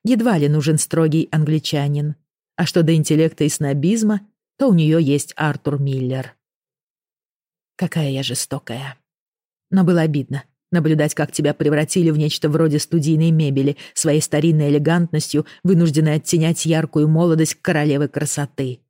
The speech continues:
Покорение Англии Америкой. При этом Англия — выглядела в лучших традициях занудной чопорности,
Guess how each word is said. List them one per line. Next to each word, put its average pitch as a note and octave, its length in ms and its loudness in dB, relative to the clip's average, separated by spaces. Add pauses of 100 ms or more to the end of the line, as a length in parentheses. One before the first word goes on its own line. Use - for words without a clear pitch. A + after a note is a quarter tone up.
(440)
Покорение G#3+ 600 2
Англии F#3+ 340 4
Америкой. E3 720 0 (420)
При G3+ 140 2
этом F#3+ 320 0
Англия — E3+ 540 2 (220)
выглядела F#3 460 2
в F3 40 2
лучших G3+ 340 2
традициях F3 640 2
занудной E3+ 460 2
чопорности, D3+ 760 -2